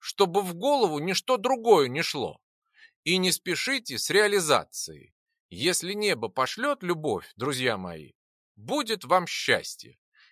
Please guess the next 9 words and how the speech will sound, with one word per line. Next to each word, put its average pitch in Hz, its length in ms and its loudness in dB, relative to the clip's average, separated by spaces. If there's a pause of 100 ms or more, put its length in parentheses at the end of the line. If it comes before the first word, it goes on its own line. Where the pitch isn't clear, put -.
(140)
И, 143 120 -4
кстати, - 600 0 (220)
поживете 247 600 2
подольше. 143 680 0 (480)
Может, 151 500 0
хотя 190 400 2
бы 185 140 -2
поспадут 180 720 0
ваши 190 400 4